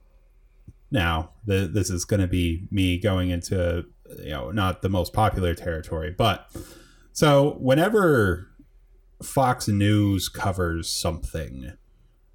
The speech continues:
that, you know, I, I, I normally assume that it's in bad faith that they're trying to reach some political end, and they go all out to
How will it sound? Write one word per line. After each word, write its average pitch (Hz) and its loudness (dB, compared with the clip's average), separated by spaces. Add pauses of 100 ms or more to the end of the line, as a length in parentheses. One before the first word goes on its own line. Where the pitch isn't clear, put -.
(120)
that, 90 0 (320)
you 104 0
know, 80 -2 (920)
I, 147 4
I, 139 4
I 143 4
normally 110 4
assume 101 2 (140)
that 92 2
it's 87 -2
in 85 0
bad 87 0
faith 87 0
that 87 -2
they're 85 0
trying 90 -2
to 85 -2
reach 87 -4
some 85 -4
political 82 -6
end, 78 -6
and 104 0
they 95 4
go 101 4
all 104 6
out 90 4 (480)
to 92 4